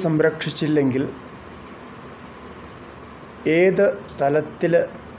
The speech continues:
ജീവിക്കുന്നവരായാലും അതുകൊണ്ട് ഒരുപാട് ദുഷ്പരിണാമങ്ങൾ ഉണ്ടാകും.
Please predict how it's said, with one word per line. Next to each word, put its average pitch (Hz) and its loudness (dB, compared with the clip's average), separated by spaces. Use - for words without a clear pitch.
ജീവിക്കുന്നവരായാലും 135 2
അതുകൊണ്ട് 135 2
ഒരുപാട് 135 4
ദുഷ്പരിണാമങ്ങൾ 120 0
ഉണ്ടാകും. 101 -4